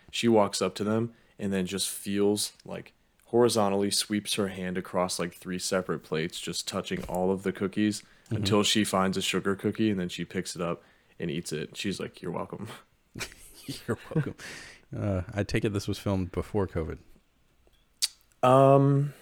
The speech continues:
Speaker 1: I don't know. I mean, it just came out. I wanna say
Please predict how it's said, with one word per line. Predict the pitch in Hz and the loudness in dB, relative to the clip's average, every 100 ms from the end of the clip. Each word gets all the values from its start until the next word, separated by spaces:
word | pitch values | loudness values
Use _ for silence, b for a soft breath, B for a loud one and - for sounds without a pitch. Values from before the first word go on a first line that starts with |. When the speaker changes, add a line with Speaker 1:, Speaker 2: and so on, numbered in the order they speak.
| b b b b _ | b b b b _
Speaker 1:
I | 147 | 4
don't | 220 269 | 4 6
know. | 269 131 98 | 6 4 2
I | 101 | 0
mean, | 113 117 | 6 6
it | |
just | 113 131 - | 6 2 4
came | 160 110 | 4 4
out. | 101 - | 2 -4
I | - | -4
wanna | 98 110 | -2 0
say | 113 107 | 4 4